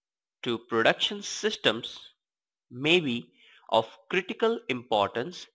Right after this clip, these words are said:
in many circumstances, ultimately, security patches must be rolled out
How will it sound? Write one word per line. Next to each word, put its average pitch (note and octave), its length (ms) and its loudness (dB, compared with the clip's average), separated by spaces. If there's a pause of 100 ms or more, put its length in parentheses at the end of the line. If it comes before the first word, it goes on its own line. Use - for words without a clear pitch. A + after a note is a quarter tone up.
(120)
in A#2 240 -8
many G#2 260 -2
circumstances, C#3+ 1120 -4 (1400)
ultimately, E3+ 800 2 (720)
security F3+ 720 2
patches B2 640 2 (220)
must D3+ 480 0
be F3+ 180 -2
rolled C#3 300 2
out G2+ 340 -2